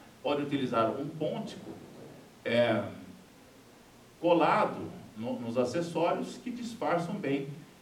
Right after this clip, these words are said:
esse espaço. Então o paciente não vai ter esse problema estético.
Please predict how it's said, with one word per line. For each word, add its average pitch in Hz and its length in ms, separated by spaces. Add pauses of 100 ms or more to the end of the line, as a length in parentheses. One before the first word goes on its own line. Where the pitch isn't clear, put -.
(100)
esse 135 240
espaço. - 600
Então 139 280
o 185 40
paciente 185 340
não 180 260
vai 185 220
ter 160 160
esse 160 160
problema 139 360
estético. - 460